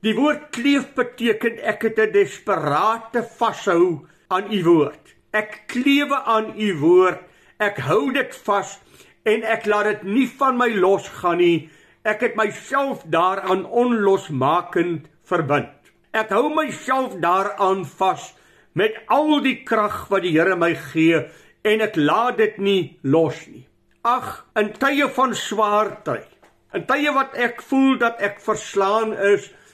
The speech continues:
en wat ek teneergedruk is, dit is juis die tyd wat jy na God toe moet vlug en by God bly. Dit is die tyd wat die duiwel jou geloof van jou wil wegsteel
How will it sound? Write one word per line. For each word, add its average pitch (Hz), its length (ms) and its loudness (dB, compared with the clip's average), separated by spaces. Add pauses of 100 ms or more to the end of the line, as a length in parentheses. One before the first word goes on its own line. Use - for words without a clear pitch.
(280)
en 214 240 0
wat 202 180 -2
ek - 220 -2
teneergedruk 170 880 0
is, - 240 -20 (340)
dit 269 280 -4
is 294 260 0
juis 226 400 0
die - 260 -4
tyd 220 300 0
wat 202 160 -2
jy 208 100 2
na 190 140 2
God - 400 -2
toe 226 100 -4
moet 196 220 2
vlug - 560 -2 (240)
en 180 100 0
by 175 140 2
God 180 320 -4
bly. 139 320 -2 (320)
Dit 262 160 -2
is - 20 -2
die 285 220 0
tyd 254 240 -2
wat 226 100 0
die 214 140 -2
duiwel 220 400 0
jou 190 180 2
geloof 185 540 0
van 226 180 -2
jou 202 140 4
wil 190 160 4
wegsteel 185 880 0